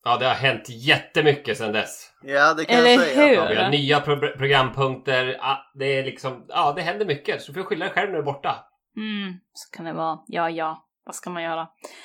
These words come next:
Speaker 3: Nej, men jag börjar väl med mig själv då. Vad har jag, vad har jag med mig, Linda? Jo, Linda har med sig en Flat Tire Dry Hopped. För att det är en bra öl. Piston Head,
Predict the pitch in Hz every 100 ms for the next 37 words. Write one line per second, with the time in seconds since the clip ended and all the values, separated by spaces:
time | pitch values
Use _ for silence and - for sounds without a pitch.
0 | - - - - 302 311 247 208 214 262
1 | 262 269 269 269 262 - 233 285 226 180
2 | 269 302 - 277 311 320 330 330 359 339
3 | 214 170 160 139 - - - - 208 294
4 | 254 185 - 226 247 220 208 214 214 -
5 | 190 269 254 - - 294 - - - _
6 | _ _ _ _ - 226 226 196 185 185
7 | 175 _ 202 247 214 196 - - - -
8 | - - _ _ _ _ 855 _ _ _
9 | _ _ _ _ - 196 196 180 170 156
10 | - - _ _ _ _ _ - 285 -
11 | 190 208